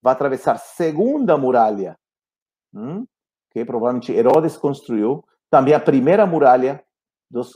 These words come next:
Hasmoneus. E vai destruir o templo de Jerusalém.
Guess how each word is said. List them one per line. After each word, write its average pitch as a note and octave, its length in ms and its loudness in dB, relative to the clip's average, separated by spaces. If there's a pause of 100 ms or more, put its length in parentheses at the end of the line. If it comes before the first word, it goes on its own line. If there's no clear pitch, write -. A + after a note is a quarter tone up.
Hasmoneus. A#2+ 580 -6 (260)
E C3 100 -4
vai D3 200 2
destruir E3 880 -2 (680)
o F#3+ 180 -2 (120)
templo G#3+ 760 2
de C3+ 320 0
Jerusalém. B2+ 800 -2